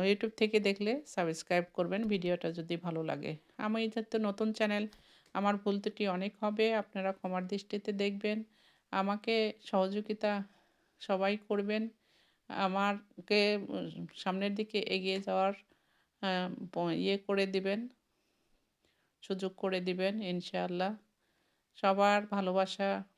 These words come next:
চাই আমি। ভুল ত্রুটি হলে অবশ্যই জানাবেন কমেন্টের মাধ্যমে। আমি একটু কুচি করে ফুলকা দিয়ে দিলাম।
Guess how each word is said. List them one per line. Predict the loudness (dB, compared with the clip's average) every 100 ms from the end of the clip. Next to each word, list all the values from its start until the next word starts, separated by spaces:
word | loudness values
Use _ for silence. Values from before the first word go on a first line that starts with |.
| _
চাই | -2 0 0
আমি। | -2 -4 -6 -8 _ _ _ _ _ _ _ _ _ _ _ _
ভুল | 2 2
ত্রুটি | 2 0
হলে | 0 2 4
অবশ্যই | 4 0 -2 0 0 -2 -6 -6
জানাবেন | 0 2 2 0 -2
কমেন্টের | 0 0 -2 -2
মাধ্যমে। | -2 -2 -2 -2 -2 -6 _ _ _ -10
আমি | -2 0
একটু | -2 -2 -6 -6 _ -6
কুচি | -6 -2
করে | -2 0 0 -4 _
ফুলকা | _ -2 0 0
দিয়ে | 2 0
দিলাম। | 0 -2 -2